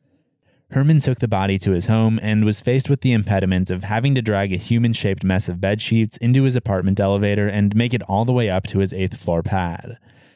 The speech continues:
Fortunately, it was very late and no one was awake to disrupt this process. Once he made it to his apartment, he locked the door behind him because he was so exhausted, and he decided to just lie on the ground and catch up on an hour or two of missed sleep right then and there.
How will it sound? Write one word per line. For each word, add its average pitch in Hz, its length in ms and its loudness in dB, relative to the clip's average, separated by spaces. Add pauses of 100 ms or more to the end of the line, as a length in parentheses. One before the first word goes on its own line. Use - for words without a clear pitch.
(140)
Fortunately, 127 680 2
it 104 60 2
was 95 160 0
very 95 320 0
late 90 420 0
and 98 260 4
no 110 120 4
one 127 140 2
was 127 120 2
awake 95 320 -2
to - 100 -4
disrupt 98 460 0
this 87 140 -4
process. - 800 -6 (380)
Once 117 220 0
he 123 80 2
made 107 180 0
it 92 60 -6
to - 120 0
his 92 120 0
apartment, 127 540 0
he 107 140 0
locked 101 260 0
the 151 80 0
door 127 140 2
behind 95 360 2
him 92 180 2
because 95 280 -2
he 95 80 0
was 90 120 0
so 87 180 -2
exhausted, 101 580 0
and 107 160 2
he 135 80 4
decided 135 420 0
to 120 60 -6
just 117 240 -2
lie 95 300 0
on 104 100 2
the 101 80 2
ground 98 340 2
and 87 160 -2
catch 101 220 -2
up 101 160 0
on 98 80 2
an 95 100 0
hour 95 240 0
or 95 100 2
two 98 240 0
of 90 100 -2
missed 98 240 0
sleep 117 340 0
right 92 220 0
then 92 120 -2
and 92 160 2
there. 90 280 0